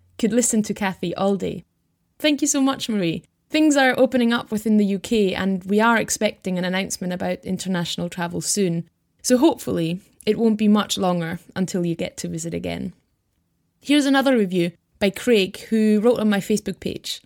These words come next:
He writes, "It's so awesome listening to the podcast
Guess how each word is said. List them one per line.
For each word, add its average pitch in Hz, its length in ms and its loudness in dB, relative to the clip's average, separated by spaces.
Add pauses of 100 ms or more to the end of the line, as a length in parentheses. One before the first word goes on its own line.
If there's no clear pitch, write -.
(580)
He 240 140 0
writes, - 580 2 (180)
"It's 262 220 0
so 330 320 4
awesome 208 560 0
listening 208 540 0
to 202 100 -6
the 185 80 -4
podcast 180 640 -8